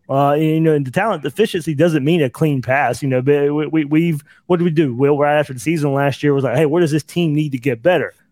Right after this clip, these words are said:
All right, well, the last four minutes of the first half and the first four minutes of the second half. Okay, yeah, this team needs to get better. That's on Billy Napier. That's not on the, that's not necessarily on the talent. And there, there's gonna be times this season where,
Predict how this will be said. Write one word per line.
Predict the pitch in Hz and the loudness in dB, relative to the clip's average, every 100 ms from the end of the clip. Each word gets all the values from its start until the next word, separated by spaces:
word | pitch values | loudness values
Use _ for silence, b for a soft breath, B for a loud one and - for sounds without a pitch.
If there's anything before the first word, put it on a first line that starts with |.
| _ 277 | _ -2
All | |
right, | 214 | 0
well, | 196 | 2
the | 156 | 2
last | 202 233 156 | 2 0 -2
four | 247 208 | -2 0
minutes | 202 190 | 0 -4
of | 185 | -4
the | 160 | -4
first | - 185 170 | 0 -2 0
half | 208 196 107 - | 0 0 -2 -4
and | 147 | -2
the | 147 | -2
first | - 214 - | 0 0 0
four | 196 185 | 0 0
minutes | 190 185 | 0 -2
of | - | -4
the | 165 | -6
second | - 285 - 135 | 0 -2 0 0
half. | 135 104 | 0 -2
Okay, | 139 180 | -2 0
yeah, | 262 | 0
this | 139 180 | 2 0
team | 185 175 | 0 2
needs | 170 185 | 0 -2
to | - | -6
get | 170 202 165 | 0 0 2
better. | 269 131 | 0 2
That's | 170 - | 0 2
on | 208 | 2
Billy | 165 190 170 | 4 2 2
Napier. | 214 - | 0 0
That's | 139 202 | -2 0
not | 262 - | 0 0
on | |
the, | 135 - _ | -2 -4 _
that's | - 294 | -2 0
not | - 175 | -2 0
necessarily | 170 - 165 135 | -2 0 -2 -2
on | 107 | -4
the | |
talent. | - 120 113 175 - B B B | -4 -2 0 -2 -6 B B B
And | 147 | 0
there, | 165 | 2
there's | 196 220 | -2 0
gonna | 330 | 0
be | 294 226 | 2 0
times | 143 - 160 160 151 | -2 -2 0 2 0
this | 127 147 - | 0 -2 0
season | 160 151 214 185 | 0 2 2 4
where, | 151 147 143 | 4 4 2